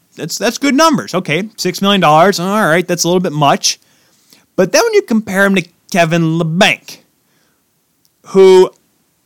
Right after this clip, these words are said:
had more points last season, twenty-seven twenty eighteen with forty,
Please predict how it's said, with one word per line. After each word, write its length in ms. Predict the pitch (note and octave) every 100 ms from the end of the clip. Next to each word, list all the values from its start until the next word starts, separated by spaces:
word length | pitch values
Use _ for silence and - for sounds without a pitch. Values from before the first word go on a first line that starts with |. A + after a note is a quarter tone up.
| _ _ _ _ _
had 400 | - - G#3 G3
more 320 | F3+ F#3+ B3+ E4+
points 800 | - - A#3+ F#3 B2+ D#3 - - _ _ _ _ _ _ _ _ -
last 500 | C3+ F#3 B3+ B3+ -
season, 420 | C#3 A2+ B2+ D#3+
twenty-seven 400 | C#3+ D#3+ E3+ D#3
twenty 260 | D3+ D3+
eighteen 260 | C#3+ B2+ B2
with 120 | B2
forty, 500 | - F3 C#3 G#2+ D#3+